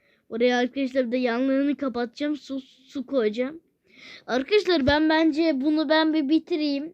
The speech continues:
Ee, sizinle ben bunu bitirince buluşalım. Arkadaşlar ya, daha yapmadım evet. Ee, ben size bir şey diyeceğim. Arkadaşlar yapınca yorumlara yazın nasıl güzel mi kötü mü olmuş. Hadi ben yapıp geliyorum.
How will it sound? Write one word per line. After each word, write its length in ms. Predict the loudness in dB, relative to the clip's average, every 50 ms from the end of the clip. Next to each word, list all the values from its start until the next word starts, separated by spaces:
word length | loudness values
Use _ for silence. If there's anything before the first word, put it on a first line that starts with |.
| _ -16
Ee, 460 | -12 -10 -8 -8 -8 -6 -8 -8 -10 -12 -18 _ _ _ _ _ _ _ _ _ _ _ _ _
sizinle 720 | _ -8 -6 -6 -4 -2 -2 -2 0 2 2 2 2 2
ben 260 | 2 2 0 0 0 0
bunu 280 | 0 0 0 -2 -4 -6 -6
bitirince 760 | -6 -6 -6 -4 -4 -2 -2 -2 -2 0 0 0 0 0 -4
buluşalım. 580 | -6 -4 -2 -2 -2 -4 -6 -8 -8 -8 -10 -14 _ _ _ -20 -20 _ -10
Arkadaşlar 560 | -6 -6 -4 -4 -2 -2 -2 0 2 2 2
ya, 300 | 4 4 4 2 2 2
daha 160 | 2 2 4 4
yapmadım 500 | 4 2 2 0 -2 -6 -4 -4 -4 -4
evet. 420 | -4 -6 -6 -6 -8 -8 _ -14
Ee, 260 | -10 -8 -6 -6 -6 -6
ben 180 | -6 -6 -6 -6
size 240 | -8 -6 -6 -6
bir 60 | -6 -6
şey 240 | -6 -6 -4 -4
diyeceğim. 440 | -4 -4 -2 -2 -2 -2 -2 -4 -8 -12 _ _ _ _ _ _ _ -20 -20 -20 _ _ _ _ _ _ _ _ -10
Arkadaşlar 600 | -8 -6 -6 -6 -6 -6 -6 -4 -2 -2 -2 0
yapınca 840 | 0 0 -2 -2 -2 0 2 2 2 2 2 0 0 0 0 -4 -8 -14 _ _ _ -10
yorumlara 500 | -4 -2 0 2 2 2 2 2 2 2
yazın 360 | 2 2 2 2 0 -2 -2
nasıl 220 | -2 -4 -6 -10 -12
güzel 320 | -10 -8 -8 -8 -8 -8
mi 120 | -8 -10 -12
kötü 260 | -12 -14 -14 -12 -12
mü 100 | -12 -10
olmuş. 340 | -10 -10 -10 -10 -10 -6 -4
Hadi 480 | -4 -4 -4 -4 -6 -6 -4 -4 -4
ben 180 | -2 -4 -4 -4
yapıp 600 | -6 -6 -8 _ -10 -12 -12 -12 _ _ _ -12
geliyorum. 460 | -10 -6 -6 -6 -6 -6 -10 -16